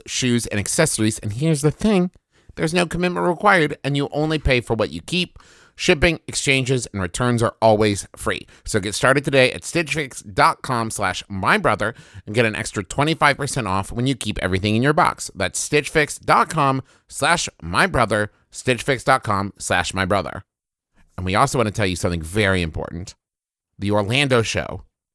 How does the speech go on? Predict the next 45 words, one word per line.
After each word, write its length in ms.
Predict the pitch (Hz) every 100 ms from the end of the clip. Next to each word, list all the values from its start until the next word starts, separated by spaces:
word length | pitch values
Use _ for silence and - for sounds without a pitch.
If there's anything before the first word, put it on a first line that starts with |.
| _ _ _ -
We 140 | 107
have 540 | - 143 147 160 - _ _ _ -
rescheduled 560 | 87 - 143 147 175 165
it. 260 | 226 - - _ _ _ _ _ -
It 120 | 117
will 140 | 95 101
be 120 | 98
happening 600 | - 165 165 190 202 214 _ _ _ _ _
Thursday, 560 | 151 156 151 156 156 -
November 320 | 113 107 90
seventh 560 | - - 156 165 175 - _ _ _ -
at 120 | 90
seven 460 | - - 147 147 143
P 180 | 139
M. 140 | 104 -
If 120 | 95 101
you 120 | 90
have 200 | 85 123
a 60 |
ticket 320 | 147 175 170 -
from 140 | 160
the 80 | 160
previous 420 | 175 170 151 131
show, 340 | - 101 82 - - _
it 200 | 98 98
will 440 | 87 120 127 127 - _
get 300 | 87 117 -
you 160 | 151 156
into 280 | 127 123 135
this 280 | 117 101 110
one 260 | 98 95 -
at 80 | 92
the 80 | 90
same 400 | - 113 107 104
seat. 520 | - 120 85 - - _ _ -
And 100 | 95
if 140 | 90 101
you 100 | 90
don't 360 | - 151 220
have 180 | 185 120
a 40 |
ticket 320 | 101 110 90 87
to 40 |
the 120 | 92
show, 400 | 87 90 82 92